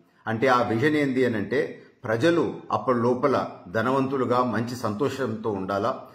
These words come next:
రాష్ట్రము అన్ని రాష్ట్రాల కన్నా భారతదేశంలో మొదటి స్థానంలో ఉండాలా అని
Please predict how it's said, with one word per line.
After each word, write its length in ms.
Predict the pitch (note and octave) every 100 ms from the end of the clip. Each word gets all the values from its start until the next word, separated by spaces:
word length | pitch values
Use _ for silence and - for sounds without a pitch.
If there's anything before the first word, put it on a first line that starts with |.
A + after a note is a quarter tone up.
| -
రాష్ట్రము 800 | F#2 G#2+ C#3+ - D#3 D3+ B2+ - - - _ G#2 -
అన్ని 220 | A#2+ D3 E3+
రాష్ట్రాల 460 | D3 D3 C#3+ C#3
కన్నా 280 | C3 B2+ C3
భారతదేశంలో 1000 | G#2+ A2+ A#2+ G#2 A2+ A#2+ A2 A2 G2 - - - -
మొదటి 400 | A2 A2+ C3+ C#3+
స్థానంలో 540 | C#3+ B2 A#2 A2+ A2
ఉండాలా 400 | G#2 G2 F#2+ F#2
అని 160 | F2+